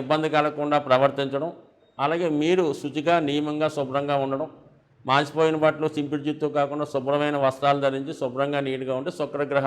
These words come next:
అనుగ్రహం లభిస్తుంది. ఈ ప్రతిదీ కూడా వ్యక్తిగతంగా ప్రతి గ్రహానికి పరిహారం ఉంటుంది కాబట్టి నైంటీ నైన్ పర్సెంట్ వ్యక్తిగత శ్రద్ధతో చేసుకోవడం వల్లే అన్ని గ్రహాలకు సంబంధించినటువంటి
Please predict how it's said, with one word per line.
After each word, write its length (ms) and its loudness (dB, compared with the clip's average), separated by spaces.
అనుగ్రహం 420 -4
లభిస్తుంది. 360 -10
ఈ 140 -8
ప్రతిదీ 360 0
కూడా 120 0
వ్యక్తిగతంగా 640 -4
ప్రతి 240 2
గ్రహానికి 440 2
పరిహారం 380 4
ఉంటుంది 280 -6
కాబట్టి 320 -4
నైంటీ 280 -4
నైన్ 220 -4
పర్సెంట్ 280 -2
వ్యక్తిగత 520 0
శ్రద్ధతో 440 0
చేసుకోవడం 500 0
వల్లే 220 0
అన్ని 240 -2
గ్రహాలకు 480 2
సంబంధించినటువంటి 720 -2